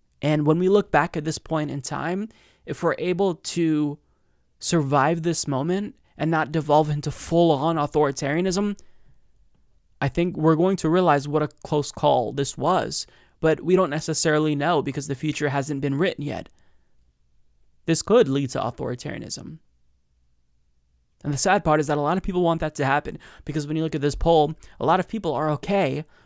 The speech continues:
with the U S military, quote unquote, supplementing police forces. So this is how democracy dies,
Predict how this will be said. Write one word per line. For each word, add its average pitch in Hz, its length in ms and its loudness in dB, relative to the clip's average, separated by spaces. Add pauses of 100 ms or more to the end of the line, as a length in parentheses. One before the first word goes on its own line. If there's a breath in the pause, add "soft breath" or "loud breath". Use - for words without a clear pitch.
(160 soft breath)
with 147 380 0 (180)
the 165 80 -2
U 170 160 4
S 160 120 -4
military, 160 440 0
quote 165 260 2
unquote, 151 500 -2
supplementing 147 800 -2 (240)
police 139 300 -2
forces. - 560 -12 (1200)
So - 180 -2
this 143 180 0
is 170 100 -2
how 165 120 2
democracy 165 540 -4
dies, 147 400 -6